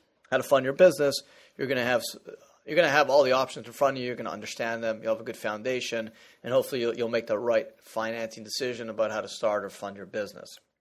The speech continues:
Uh, again, I encourage, uh, you to take a look at it. The book's called Turning Retirement Funds into Startup Dreams, Financing and Retirement Funding Options for Your Startup Business, Private Conversation with a Top Retirement Tax Attorney. It's written by me, Adam Bergman.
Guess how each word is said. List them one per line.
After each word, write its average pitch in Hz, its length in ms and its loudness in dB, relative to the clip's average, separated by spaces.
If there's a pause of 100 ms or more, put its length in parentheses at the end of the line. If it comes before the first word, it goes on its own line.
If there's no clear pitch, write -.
(540)
Uh, 113 200 -6 (260)
again, 143 180 0
I 131 60 2
encourage, 135 520 2
uh, 123 120 4
you 117 180 0
to 113 80 -6
take 120 200 -2
a 113 40 -4
look 127 260 2
at 131 120 2
it. 127 180 2
The 113 80 -10
book's 120 220 -4
called - 220 2
Turning 123 280 -6
Retirement 117 400 -6
Funds 117 300 -4
into 107 120 -14
Startup 110 360 0
Dreams, 156 360 -2
Financing 117 640 -4 (440)
and 160 180 2
Retirement 151 400 0
Funding 131 300 -2
Options 120 360 -4
for - 120 -10
Your 101 80 -6
Startup 107 360 -2
Business, 135 600 -2 (100)
Private 110 260 0
Conversation 107 600 -6
with 98 120 -8
a 92 80 -12 (120)
Top 104 240 -6
Retirement 101 360 -10
Tax 123 280 -2
Attorney. 120 300 -6
It's 117 100 -14 (540)
written 123 160 0
by 110 120 -2
me, 135 200 -2
Adam 117 200 -2
Bergman. 123 580 0